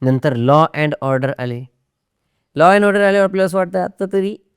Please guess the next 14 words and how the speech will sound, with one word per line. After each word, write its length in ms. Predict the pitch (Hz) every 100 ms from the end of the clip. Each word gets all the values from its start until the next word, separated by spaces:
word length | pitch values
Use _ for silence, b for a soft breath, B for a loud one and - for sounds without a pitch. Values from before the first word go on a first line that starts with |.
| -
सगळं 220 | 170 202
सुरळीत 340 | 190 185 190 139
होईल," 160 | 120
पण 160 | 110 117
नाही. 340 | 110 104 98 - _ _ _ - 120
ज्याला 200 | 170 185
कोणाला 280 | 190 190
गुन्हे 260 | 170 170 175
करायचे 320 | 170 170 151
होते, 160 | 135 120
तो 140 | 127
गुन्हे 200 | 127 135
करतच 380 | 127 131 139 117
राहिला. 260 | 98 -